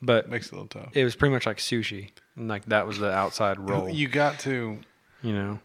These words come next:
Speaker 2: There, you, I personally can tell a difference between a big buck and one of them corn-fed whores that's been eating on your corn feeder all fucking year long.
Speaker 1: I guarantee I can too, 'cause that thing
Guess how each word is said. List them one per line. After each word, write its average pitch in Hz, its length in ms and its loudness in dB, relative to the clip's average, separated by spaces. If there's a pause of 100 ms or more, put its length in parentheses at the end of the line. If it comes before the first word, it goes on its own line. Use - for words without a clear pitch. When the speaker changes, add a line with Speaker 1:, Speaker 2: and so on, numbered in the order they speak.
(220)
Speaker 2:
There, 139 240 0
you, 180 260 -4 (680)
I 127 240 4
personally 107 580 -4 (280)
can 104 180 -6
tell 101 220 -2
a 92 60 -6
difference 92 360 -8
between 92 200 -8
a 90 40 -8
big 90 320 -8
buck 90 280 -4
and 92 280 -12
one 95 160 -6
of 92 60 -6
them 90 240 -8
corn-fed 92 520 -4
whores 92 360 -2
that's - 160 -8
been 92 180 -4
eating 95 180 -8
on 90 120 -6
your 90 100 -10
corn 90 300 -6
feeder 90 280 -8
all 90 100 -6
fucking 90 380 -6
year 87 160 -8
long. 87 140 -2
Speaker 1:
I 139 60 2
guarantee 123 680 4
I 120 120 2
can 107 280 -4
too, 107 320 -6
'cause 110 160 -6
that 117 180 0
thing 113 360 -6